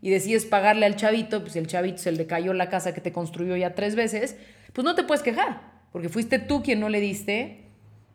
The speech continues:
eh, la oportunidad de una persona con, con, o sea, con resultados. Y del otro lado, pues la persona que tiene resultados, cuando regreses a buscarla, si te va, si te confrontó o te va a confrontar, te va a decir, Claro que sí, mamita, ¿te acuerdas que yo te iba a cobrar diez pesos? Pues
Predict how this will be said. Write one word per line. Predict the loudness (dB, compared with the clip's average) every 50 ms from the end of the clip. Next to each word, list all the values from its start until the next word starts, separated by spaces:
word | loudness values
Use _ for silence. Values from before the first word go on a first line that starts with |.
| _ _ -4
eh, | -2 2
la | 2 2
oportunidad | 4 4 2 2 4 2 2 2 4 2 2
de | 2
una | 0 0 0
persona | -2 -4 -2 -2 -4 -4 -4
con, | -4 -4 -6 -6 -10 -14 -18 -14
con, | -12 -12 -10 -10 -10 -12 -12 -14 -16 -18 -20 -20 -20 _ _ _ -20 -20 -20 -20 -20 -20 -20 -16
o | -10
sea, | -10 -4
con | -4 -2 0
resultados. | 0 0 -2 -2 0 2 2 2 2 2 -2 -4 -2
Y | 4 10 10
del | 12 12 10 8
otro | 4 6 6 6 6
lado, | 8 8 6 6 6 4 0 -2 -4 -10 -18 -8 -2
pues | 0 2
la | 2 2 2
persona | 0 -2 -2 -2 -4 -4
que | -4 -4
tiene | -4 0 0
resultados, | 0 0 0 -2 0 2 2 2 2
cuando | 2 0 2 2 0
regreses | 0 0 0 0 -2 -4 -4 -2 0
a | 0
buscarla, | 0 0 0 4 4 4 4 4 2 2 0 -2 -8 -16 -20 -20 -20 _ _ _ _ _ _
si | -4 -2 -2 0
te | 4 4 4 6
va, | 6 4 4 2 0
si | -4 -4 -2
te | -2 -2
confrontó | -2 -2 -2 -2 -4 -4 -4 -6 -2 0 2 2 2 0 0 -4
o | -4 -2
te | -2 -2
va | -2 -2
a | -4 -2
confrontar, | -4 -4 -4 -4 -6 -4 -4 -4 -4 -2
te | -2
va | -2
a | -2
decir, | -2 -4 -8 -4
Claro | -2 -2 -2 -2
que | -2 -4
sí, | -4 -2
mamita, | -2 0 -2 -2 -2 -2 -2
¿te | -2 -2
acuerdas | 0 0 -2 0
que | -2 -2
yo | 0
te | 0
iba | -2 0
a | 0
cobrar | -2 0 0 0 0
diez | 0 -2 -4 0
pesos? | 0 0 0 0 -2 -4 -6 -10 -14 -20 -20 -20 -20 -20 -14
Pues | -14 -14 -14 -14